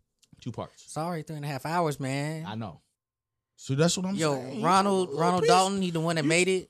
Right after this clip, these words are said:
Speaker 1: you talking about, you talking about a quote, a non-quote,
Speaker 2: Yeah.
Speaker 1: and then some, and it's a three hour, three and a half plus.
Speaker 2: Niggas gotta holler at Ron, man. They gotta be like, "Hey, dog, I know
Speaker 1: Plus a second
Speaker 2: you got
Speaker 1: part.
Speaker 2: a lot to say, dog. You got two parts. You gotta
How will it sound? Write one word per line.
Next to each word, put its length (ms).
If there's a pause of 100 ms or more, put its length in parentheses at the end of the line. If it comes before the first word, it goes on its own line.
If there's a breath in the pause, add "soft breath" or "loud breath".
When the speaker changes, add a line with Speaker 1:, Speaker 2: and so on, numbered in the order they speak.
(140)
Speaker 1:
you 120
talking 280
about, 260
you 100
talking 200
about 180
a 80
quote, 480 (100)
a 100
non-quote, 960
Speaker 2:
Yeah. 260 (360)
Speaker 1:
and 240
then 220
some, 200 (680)
and 220
it's 200
a 80
three 340
hour, 320
three 200
and 80
a 40
half 380
plus. 720
Speaker 2:
Niggas 140
gotta 160
holler 220
at 80
Ron, 340
man. 240
They 80
gotta 160
be 100
like, 180
"Hey, 140
dog, 300 (120)
I 60
know 540
Speaker 1:
Plus 220
a 60
second 300
Speaker 2:
you 40
got 80
Speaker 1:
part. 100
Speaker 2:
a 20
lot 120
to 60
say, 260
dog. 300
You 120
got 200
two 140
parts. 420
You 120
gotta 260